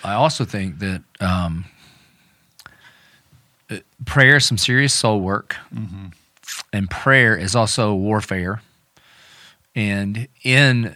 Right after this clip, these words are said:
Speaker 1: Ephesians chapter six, which is kind of the preeminent text on spiritual warfare and put on the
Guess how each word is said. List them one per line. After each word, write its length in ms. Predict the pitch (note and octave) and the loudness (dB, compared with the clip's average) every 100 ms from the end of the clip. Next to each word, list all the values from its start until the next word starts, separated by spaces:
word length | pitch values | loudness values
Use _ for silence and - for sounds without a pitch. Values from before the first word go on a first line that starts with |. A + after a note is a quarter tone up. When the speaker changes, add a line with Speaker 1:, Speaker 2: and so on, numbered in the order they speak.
| - | -8
Speaker 1:
Ephesians 520 | A#2 D3+ B2 A2+ A2 | -4 2 2 0 0
chapter 240 | B2 A#2 | -2 0
six, 480 | G#2 - B2+ G2 - | 0 2 2 2 -4
which 140 | G2 G#2+ | -4 -4
is 80 | |
kind 160 | - A2 | -2 -2
of 60 | F#2 | -4
the 60 | |
preeminent 440 | - G#2+ G2+ F#2+ - | -6 -6 -6 -10 -10
text 300 | G#2+ F#2+ A2 | -10 -8 -10
on 120 | F#2+ | -10
spiritual 360 | - G#2 - F#2+ | -8 -8 -8 -8
warfare 420 | G2+ - G#2 G2 | -8 -6 -4 -4
and 140 | E2+ | -6
put 140 | - G#2+ | -4 -4
on 220 | G#2 G2 | -2 -4
the 200 | F#2 | -8